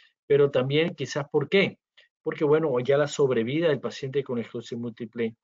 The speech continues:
es mayor, vive más tiempo, mejores tratamientos, se está haciendo diagnóstico más temprano, tenemos más herramientas, hay más neurólogos, resonancias magnéticas, aunque hay una teoría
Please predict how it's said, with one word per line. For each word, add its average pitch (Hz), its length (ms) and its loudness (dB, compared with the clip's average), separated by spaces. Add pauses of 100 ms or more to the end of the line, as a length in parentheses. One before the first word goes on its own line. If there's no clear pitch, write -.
(420)
es 110 180 -12
mayor, 117 320 0
vive 123 220 2
más 95 200 -6
tiempo, 147 460 -2
mejores 104 400 -6
tratamientos, 156 960 -8 (1120)
se - 120 -10
está 123 120 -2
haciendo 135 320 0
diagnóstico 120 520 0
más 104 200 0
temprano, 143 680 -2 (520)
tenemos 117 340 -2
más 107 140 -4
herramientas, 123 720 -4
hay 110 60 -2
más 107 200 -2
neurólogos, 131 760 -2
resonancias 95 500 -10
magnéticas, 139 720 -4 (720)
aunque 180 520 2
hay 151 160 2
una 151 180 0
teoría 139 460 0